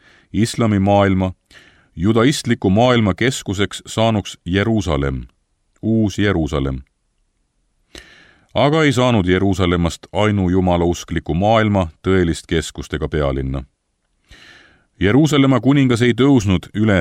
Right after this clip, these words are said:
teiste Euroopa monarhide ega Jeruusalemma patriarh kõrgemale Rooma paavstist. Kui saanuks teoks templirüütlite poliitika kristluse, islami ja judaismi ideede ühtesulatamiseks, see on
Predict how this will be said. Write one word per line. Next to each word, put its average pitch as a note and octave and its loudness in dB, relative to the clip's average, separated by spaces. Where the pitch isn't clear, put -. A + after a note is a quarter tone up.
teiste G#2 0
Euroopa F#2 0
monarhide F2+ 0
ega G2+ 0
Jeruusalemma F#2 0
patriarh G2+ 0
kõrgemale F2+ 0
Rooma E2+ 0
paavstist. D2+ -4
Kui G#2+ 0
saanuks D3+ 0
teoks C#3+ 0
templirüütlite B2 0
poliitika G#2+ -2
kristluse, G#2 0
islami G2 0
ja F#2+ 2
judaismi G2 0
ideede F#2+ 0
ühtesulatamiseks, F2 -2
see G2+ -2
on F#2 2